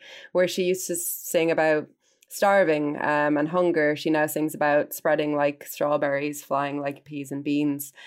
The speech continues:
She's, she's also kind of putting a voice to those really complicated relationships that women have with other women, um, how often they're marred by men, how enemies are made with kind of little say on, on, on the part of, uh,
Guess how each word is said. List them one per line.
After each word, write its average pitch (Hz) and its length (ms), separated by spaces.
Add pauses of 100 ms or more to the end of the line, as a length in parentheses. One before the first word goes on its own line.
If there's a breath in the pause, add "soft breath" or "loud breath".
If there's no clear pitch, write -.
(240 loud breath)
She's, - 360 (440)
she's 202 220
also 196 240
kind 220 200
of 196 120
putting 226 280
a 220 40
voice 185 500
to 185 140
those 165 340
really 165 240
complicated 165 680
relationships 160 720
that 151 140
women 160 420
have 156 320
with 156 180
other 160 220
women, 185 640
um, 151 400
how 160 240
often 160 280
they're 156 120
marred 156 480
by 151 140
men, 156 540 (480 loud breath)
how 170 180
enemies 170 540
are 156 80
made 156 500
with 151 500 (480)
kind 202 300
of 190 100
little 196 300
say 185 480
on, 156 220
on, 165 160
on 165 180
the 165 60
part 165 280
of, 160 200
uh, - 260